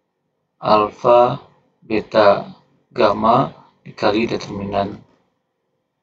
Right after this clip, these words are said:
A, yang artinya di sini adalah determinan satu, dua, tiga. Karena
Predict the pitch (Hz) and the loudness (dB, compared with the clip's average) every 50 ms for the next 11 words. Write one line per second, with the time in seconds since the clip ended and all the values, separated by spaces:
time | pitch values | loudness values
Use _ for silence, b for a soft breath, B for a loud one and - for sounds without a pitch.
0 | _ _ _ _ _ _ _ _ _ _ _ _ _ - - 123 110 104 101 95 | _ _ _ _ _ _ _ _ _ _ _ _ _ -8 -2 0 2 2 2 0
1 | 90 92 - - - - _ _ _ _ _ _ _ _ _ _ _ - 113 104 | -2 -6 -10 -16 -20 -20 _ _ _ _ _ _ _ _ _ _ _ -2 0 0
2 | 101 95 101 - - - - 107 110 120 120 123 113 - 113 113 117 117 113 110 | 0 0 -2 -6 -8 -10 -8 -4 0 2 2 2 0 -2 -4 -4 -4 -2 -2 -2
3 | 110 - - - - - - - 104 104 104 107 110 113 107 110 101 98 - - | -2 -4 -8 -14 -18 -18 -14 -12 -10 -6 -4 -4 -4 -4 -4 -6 -6 -8 -6 -4
4 | 110 110 110 123 123 - b b b b b b - - 101 104 101 98 - - | -4 -4 -4 -4 -6 -10 b b b b b b -16 -8 -4 -4 -2 -2 -2 -4
5 | - - - _ _ - - - - - - - - - - - - - _ _ | -8 -12 -16 _ _ -16 -16 -12 -8 -6 -4 -4 -4 -6 -8 -10 -14 -20 _ _
6 | _ _ _ _ _ _ _ _ _ _ - - 123 120 120 113 - 127 143 147 | _ _ _ _ _ _ _ _ _ _ -2 0 0 2 2 4 4 4 2 0
7 | 185 180 | -2 -6